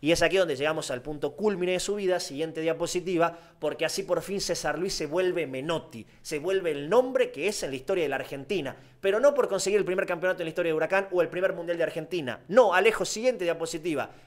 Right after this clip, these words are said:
Se vuelve Menotti porque como con-, no por lo que consiguió, sino por cómo lo consiguió, porque el menotismo es el lado cultural, deportivo y argentino en el cual creemos que si hacemos las cosas como creemos que deben ser, posiblemente salgan como queremos que salgan,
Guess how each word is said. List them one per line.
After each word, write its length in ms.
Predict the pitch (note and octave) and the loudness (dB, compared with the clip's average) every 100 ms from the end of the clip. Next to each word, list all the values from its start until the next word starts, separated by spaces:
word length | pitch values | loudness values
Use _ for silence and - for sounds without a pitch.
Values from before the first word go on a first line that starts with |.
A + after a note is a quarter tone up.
| _ | _
Se 200 | - E3 | -4 8
vuelve 340 | B3 B3 F#3+ | 10 10 4
Menotti 460 | D#3+ E3 A#3+ B3 G3 | 0 0 0 -2 -6
porque 280 | D#3 C#3 | -6 -6
como 320 | - E3 F#3 D#3 | -4 -4 -2 -4
con-, 240 | C#3 C3+ - | -8 -10 -2
no 200 | F3+ B3+ | 4 4
por 140 | G#3 | 4
lo 80 | E3 | 0
que 80 | D3 | -2
consiguió, 340 | D3+ E3 G#3 | -6 0 2
sino 340 | G#3+ F#3 G#3+ | 2 -2 -2
por 200 | G#3+ E3+ | -2 -4
cómo 320 | - C#4+ A#3+ F3+ | 4 6 6 2
lo 120 | E3 | 0
consiguió, 560 | C#3 B2 D3 F3 C3 - - - | -4 -6 4 4 4 0 -12 0
porque 220 | E3+ E3 | 0 2
el 80 | E3 | -2
menotismo 540 | F3 F3+ C4+ A3+ F#3+ | -2 -2 -4 0 0
es 200 | G3 - - - | 0 -4 -14 -8
el 180 | E3+ F3 | -2 2
lado 280 | A#3+ G#3 | 4 2
cultural, 440 | - C#3+ C3+ G3 F3+ | 0 -4 4 6 6
deportivo 420 | D#3+ D#3 - G3 | 2 -4 -2 0
y 40 | |
argentino 640 | D#3 C#3 D#3+ A3+ B3+ G3+ - - - | 2 0 -6 -4 0 0 -2 -10 -8
en 120 | D#3+ | -6
el 140 | D#3 D#3 | -6 4
cual 200 | G#3+ G#3 | 4 4
creemos 300 | F#3 G#3 F3+ | 2 0 0
que 100 | D3 | -4
si 60 | |
hacemos 180 | D#3+ F3+ | -2 0
las 100 | D3 | 0
cosas 260 | F#3 F3 D3+ | -2 -4 -4
como 240 | D3 A#2 | -6 -4
creemos 320 | D#3+ A3 A3 | 2 2 4
que 100 | F3+ | 2
deben 180 | G3+ F#3 | 2 2
ser, 300 | A3+ B3+ - - - | 4 4 2 -10 -4
posiblemente 840 | - C#4+ C#4+ F4 D#4 B3+ D#4 C#4+ | 2 4 4 2 4 4 2 -2
salgan 320 | - D#4 D#4+ G#3+ | 4 6 6 4
como 200 | G3 F3 | 0 2
queremos 280 | C4 D4+ | 4 4
que 80 | - | 2
salgan, 380 | G3 D4 G#3 D3+ | 6 8 6 2